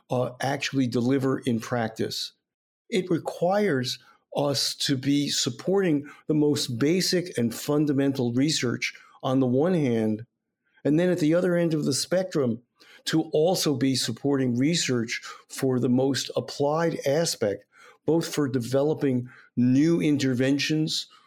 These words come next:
for preventing cancer, diagnosing cancer, and treating cancer,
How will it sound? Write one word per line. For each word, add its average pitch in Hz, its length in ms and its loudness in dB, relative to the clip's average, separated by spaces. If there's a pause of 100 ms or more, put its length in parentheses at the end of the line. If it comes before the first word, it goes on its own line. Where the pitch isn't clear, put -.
for 117 280 -2
preventing 127 580 0
cancer, 139 640 -2 (320)
diagnosing 127 800 0
cancer, 131 580 -4 (280)
and 123 200 0
treating 180 440 0
cancer, 127 640 -2